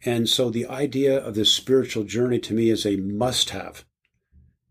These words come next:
as it is to many of the folks that have been around the country and in their positions who are on the same journey. How do you get started?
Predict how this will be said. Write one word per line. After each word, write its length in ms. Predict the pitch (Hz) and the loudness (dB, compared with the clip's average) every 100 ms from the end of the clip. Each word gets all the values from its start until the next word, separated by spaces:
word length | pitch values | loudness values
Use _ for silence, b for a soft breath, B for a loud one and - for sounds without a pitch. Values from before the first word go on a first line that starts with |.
| _ | _
as 160 | 113 101 | -2 2
it 80 | 107 | 2
is 160 | 110 | 2
to 100 | - | 4
many 300 | 101 107 107 | 4 4 4
of 120 | 107 98 | 2 0
the 80 | |
folks 420 | 98 101 98 - - | 0 2 2 0 2
that 140 | 98 | 2
have 220 | 95 90 | 2 0
been 120 | 107 | 0
around 340 | 101 101 104 98 | 2 4 4 2
the 100 | 92 | 0
country 440 | - 98 - 98 | -2 -2 2 2
and 280 | 95 87 - B B B | 2 -2 -6 B B B
in 140 | 107 95 | -2 2
their 200 | 98 101 | 2 2
positions 800 | - 95 98 90 92 92 - - - - | -2 0 2 2 0 2 0 -2 -18 -10
who 120 | - | 2
are 80 | 104 | 4
on 80 | 98 | 4
the 60 | 92 | 2
same 280 | - 95 | 2 0
journey. 400 | 87 90 85 - _ B B B B B B _ _ _ _ _ _ _ - | -2 -4 -6 -8 _ B B B B B B _ _ _ _ _ _ _ -6
How 160 | - | -4
do 80 | 160 | 0
you 60 | 135 | 2
get 140 | 117 | 4
started? 380 | - - 78 - | 4 2 -6 -14